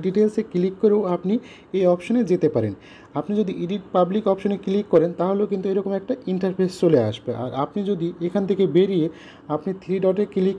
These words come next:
করেও প্রবেশ করেন, তাহলেও কিন্তু প্রথমে আপনাকে three ডটে click করতে হবে, then আপনাকে উপরে যে edit profile আছে, সেখানে আপনাকে click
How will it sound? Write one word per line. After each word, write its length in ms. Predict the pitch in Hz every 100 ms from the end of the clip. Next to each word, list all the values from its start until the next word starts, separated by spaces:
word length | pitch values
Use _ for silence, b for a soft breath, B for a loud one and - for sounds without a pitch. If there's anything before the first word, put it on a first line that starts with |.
| 220
করেও 160 | 196 196
প্রবেশ 240 | 185 208 208
করেন, 180 | 190 180 180
তাহলেও 300 | 170 196 202 196
কিন্তু 220 | 190 180 214 196
প্রথমে 260 | 180 196 185
আপনাকে 220 | 185 190 180
three 100 | 185 185
ডটে 160 | 190 196
click 220 | 190 190 190
করতে 200 | 214 208 202
হবে, 180 | 190 202 233 151
then 160 | 165 196 233 170
আপনাকে 340 | 175 196 196 185 220 B B B
উপরে 160 | 165 190 190
যে 60 | 196
edit 180 | 180 208 -
profile 240 | 196 202 190
আছে, 140 | 190 240
সেখানে 280 | 185 185 196 185
আপনাকে 200 | 220 240 247
click 220 | 180